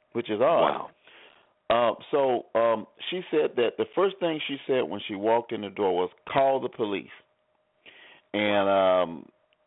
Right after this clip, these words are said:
Speaker 1: so, uh, her husband followed her to this doctor's office, and he bust in the door.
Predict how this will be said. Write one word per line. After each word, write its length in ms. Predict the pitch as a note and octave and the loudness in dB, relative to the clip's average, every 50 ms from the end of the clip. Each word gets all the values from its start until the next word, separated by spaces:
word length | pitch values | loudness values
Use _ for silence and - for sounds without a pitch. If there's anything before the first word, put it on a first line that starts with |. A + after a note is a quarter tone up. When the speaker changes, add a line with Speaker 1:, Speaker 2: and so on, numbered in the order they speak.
| - - | -10 -2
Speaker 1:
so, 300 | - B2 A#2 A2+ A2 G2+ | 0 2 2 4 2 2
uh, 300 | - - G#2 G2 F#2+ G2 G#2+ | 2 2 4 4 4 4 2
her 120 | A2+ A2 | 2 0
husband 480 | A2 C3+ D3 E3 E3+ - A2 A2 A2 G#2+ - - | 2 2 0 0 0 -2 -4 -4 -4 -6 -4 -2
followed 340 | C#3 C3+ F#3 F#3+ D#3+ B2+ A2 | 0 2 2 2 0 0 0
her 180 | A2 F#2+ F2+ - - | 0 -2 -2 -2 -8
to 80 | A2 | -10
this 180 | F#2+ G#2+ A2 - - - | -8 -8 -10 -8 -4 0
doctor's 400 | G#2+ A#2+ C#3+ D#3+ - G#2 F#2 - | 0 0 0 0 -4 -10 -8 -4
office, 400 | D2 C2+ C2+ D#2+ - - F2 - _ _ _ _ _ _ _ _ _ _ _ _ _ _ _ _ _ - | -4 -4 -4 -6 -8 -14 -18 -18 _ _ _ _ _ _ _ _ _ _ _ _ _ _ _ _ _ -4
and 260 | A2 G#2+ G#2 G2+ F#2+ - - | -2 -2 -2 -4 -8 -10 -10
he 100 | B2+ A2+ | -10 -10
bust 380 | F#2+ A2 - C3 D3+ F3 E3+ - - | -8 -4 -2 0 0 0 0 -2 -6
in 120 | F3+ G3 | -6 -4
the 80 | G#3 G3+ | -6 -6
door. 440 | D#3+ A#2 G#2+ F#2+ F#2+ G2+ G2+ B2 | -2 0 0 2 2 0 -2 -4